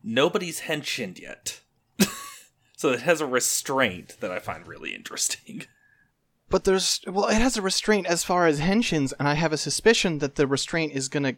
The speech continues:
Speaker 2: carry on because so far it's just, like, people hitting each other with pipes.
Speaker 1: Yeah, and that, that rules.
Speaker 2: I don't like it. These people, like, it's, it's, you know, it's, like, cheap gore, but it's still gore, and I'm just like, "Don't hit that person with a pipe. He asked you not to."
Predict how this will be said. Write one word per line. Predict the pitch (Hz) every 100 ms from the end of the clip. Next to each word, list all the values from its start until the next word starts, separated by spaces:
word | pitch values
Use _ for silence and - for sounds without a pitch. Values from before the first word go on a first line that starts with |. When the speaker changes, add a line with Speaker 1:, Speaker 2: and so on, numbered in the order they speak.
| _ -
Speaker 2:
carry | - 185 165 147
on | 139 196 156 127
because | 131 - 151 135 - -
so | - 190
far | 208 170 147 139
it's | 143 -
just, | 160 - 151
like, | 143 -
people | 170 170 151
hitting | 170 170
each | 160 -
other | 175 160
with | 151
pipes. | - 294 339 - 135
Speaker 1:
Yeah, | 233 170 92 -
and | 117 110 -
that, | 107 107
that | 123 123
rules. | 147 202 104 101 - - _ _ _ -
Speaker 2:
I | - - _ _ _ _ _ _ -
don't | 196 220
like | 226 262
it. | 113 101 - 151
These | 156
people, | 208 208 196 165
like, | 160 156
it's, | 151 151 -
it's, | 160 -
you | 208
know, | 151 135
it's, | -
like, | 143 -
cheap | - 214 -
gore, | 170 170 139
but | 139
it's | -
still | 208 170
gore, | 156 190 143
and | 123
I'm | 127
just | 143 160
like, | 143 -
"Don't | - 262
hit | 330
that | - -
person | 127 -
with | 117
a | 110
pipe. | - 131
He | 107 110
asked | 180 - -
you | 160
not | 214 349
to." | - - 294